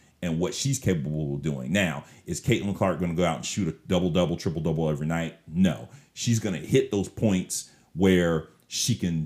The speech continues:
do that. She can straight shoot. She's a shooter. But my whole thing is, this is my thinking, I would actually work to slow her down. You,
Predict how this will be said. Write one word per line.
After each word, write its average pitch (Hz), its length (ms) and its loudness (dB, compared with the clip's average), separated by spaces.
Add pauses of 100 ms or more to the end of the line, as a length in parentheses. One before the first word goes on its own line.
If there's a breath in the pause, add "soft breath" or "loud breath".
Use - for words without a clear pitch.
do 113 240 6
that. 65 240 -2
She 104 200 -4
can 87 100 -4
straight 67 320 -6
shoot. - 280 -2
She's 85 260 -2
a 104 40 -2
shooter. 107 460 2 (500 soft breath)
But 113 520 4 (880)
my 107 240 2
whole 117 200 8
thing 92 300 2
is, 82 500 0 (1000 loud breath)
this 120 180 6
is 98 60 4
my 107 180 6
thinking, 76 600 -4 (600)
I 120 240 4
would 113 280 4
actually 95 1040 2
work 98 520 2
to 80 300 -2
slow 101 760 2
her 110 240 4
down. 73 380 -4
You, 98 120 -2